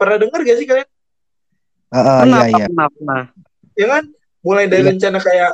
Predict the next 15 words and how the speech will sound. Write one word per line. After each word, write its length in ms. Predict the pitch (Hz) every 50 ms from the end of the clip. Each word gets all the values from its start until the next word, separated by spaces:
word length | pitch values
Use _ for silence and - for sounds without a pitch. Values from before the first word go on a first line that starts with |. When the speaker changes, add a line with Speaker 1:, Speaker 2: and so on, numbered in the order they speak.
| -
Speaker 1:
lagi 240 | 156 160 160 165 170 165
ngobrol 460 | 165 165 160 156 156 165 170 170 170
gini, 300 | 165 165 170 170 196 208 214
kayak 160 | 196 170 156 156
kita 100 | 151 160 156
teleponan, 500 | - 160 156 156 - 151 156 160 196 208 214 _ _ _ _ _ _ -
"Eh, 180 | 190 185 190 - _ _ _ _ _ -
iseng 240 | 160 147 - 233 240 285
yuk 100 | 233 226 - _ -
bikin 240 | 147 147 147 156 143
makanan, 400 | 151 143 - 156 170 220 233 220 202 - _ _ _ -
ayo." 300 | 139 156 202 240 254 359 - - _ _ _ _ _ _ _ _ _ _ -
Ntar 160 | 233 254 262 269
ternyata 320 | - 208 208 202 - 214
dari 220 | 208 214 202 185